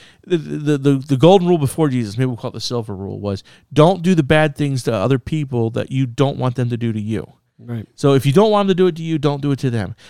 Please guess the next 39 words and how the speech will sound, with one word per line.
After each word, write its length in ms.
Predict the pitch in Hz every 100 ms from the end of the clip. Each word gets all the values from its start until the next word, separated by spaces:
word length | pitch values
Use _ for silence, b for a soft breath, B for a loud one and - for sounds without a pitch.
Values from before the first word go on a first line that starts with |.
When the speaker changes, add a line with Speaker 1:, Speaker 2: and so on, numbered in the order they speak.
| b
Speaker 1:
Which 160 | 143 135
I, 240 | 127 147
I, 160 | 135 139
I, 100 | 131
you 220 | 135 135
know 80 | 135
what? 200 | 135 131
I, 140 | 98
I 40 | 117
think 180 | 151 120
I've 80 |
told 160 | - 113
my 80 | 104
kids 220 | 107 113
that 140 | 104
a 100 | 95 -
few 160 | - 101
times. 380 | 87 78 - -
Speaker 2:
It, 200 | 139 147
it 140 | 156 147
makes 320 | 165 170 -
it 160 | 147 135
much 460 | 135 135 131 -
more 220 | 143 131 110
broad 640 | 113 110 107 98 90 - _ -
as 220 | 131 123
Speaker 1:
Mm-hmm. 100 | 135
Speaker 2:
well. 300 | 110 101 113 -
Speaker 1:
Oh, 160 | 135 165
yeah. 280 | 107 95
It, 200 | - 123
Speaker 2:
Uh, 40 | 127
Speaker 1:
it's, 80 | 135
Speaker 2:
well, 160 | 110
Speaker 1:
there's 260 | 117 139 180
a 40 |
Speaker 2:
who's, 100 | 175
Speaker 1:
whole 100 |
Speaker 2:
who's 60 | 208